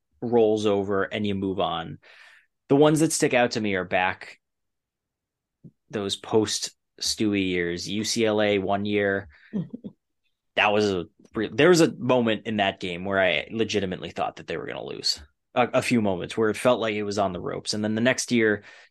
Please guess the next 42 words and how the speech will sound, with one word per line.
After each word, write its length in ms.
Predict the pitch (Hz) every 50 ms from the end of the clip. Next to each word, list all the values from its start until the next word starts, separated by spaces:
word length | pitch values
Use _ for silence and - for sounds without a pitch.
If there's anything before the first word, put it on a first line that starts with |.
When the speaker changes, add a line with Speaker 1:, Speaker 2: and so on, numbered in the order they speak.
| _ _ _
Speaker 1:
Duke, 360 | - 113 107 107 107 - - - - - - _ _ 117 117 - _ _
what 160 | - 120 113
I 60 | 110 110
remember 300 | 110 110 110 107 104 101
from 200 | - - 110 107
that 180 | 104 95 95
game 180 | 104 95 98 98
is 100 | 92 -
Katie 340 | - - 110 107 107 107 107
Lou 140 | 107 107
Samuelson 580 | 101 - - 101 98 98 101 98 - - 107 98
hitting 300 | 87 90 98 101 98 95
that 160 | 95 90 -
shot 440 | - - - 98 90 90 87 - -
and 240 | - 92 92 92 95 _ _ _ _ _ _ _ _ _ _ _ _ _ _ _ _ _ _
getting 240 | - 120 117 110 101
fouled 540 | - - - 104 95 90 92 95 95 95 -
and 100 | - -
screaming. 800 | - - - - - - 101 98 95 95 90 90 92 95 95 - - _ _ _ _ _ _ _
That 160 | 120 117 113
was 100 | 117 110
a 40 | 110
moment 340 | 107 104 101 101 101 92 -
that 140 | 95 - -
really 220 | 87 87 87 90
stands 340 | - - - 90 90 92 101
out. 280 | 95 90 - - - - _ _ _ _ _ _ _ _ _ _ _ _
And 100 | - 113
then 60 | 104 101
I 80 | 98
think 160 | - 131 117
she 120 | - - 110
did 140 | - 101 -
the 100 | 90 90
exact 360 | 95 95 - 90 85 95 -
same 220 | - 104 98 104 -
thing 220 | - 98 98 107
the 60 | -
next 260 | - - - - -
game 220 | - - - - -
against 360 | - - - - - - -
Louisville. 420 | - 107 104 - - - - -